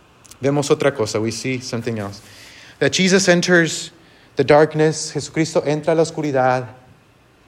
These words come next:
con humildad, with humility.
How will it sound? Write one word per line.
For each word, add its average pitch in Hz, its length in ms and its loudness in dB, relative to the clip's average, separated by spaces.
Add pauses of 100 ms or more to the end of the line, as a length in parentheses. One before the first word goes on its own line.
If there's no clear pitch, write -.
(760)
con 139 180 -2
humildad, 123 540 -2 (1120)
with 139 180 -2
humility. 120 600 -2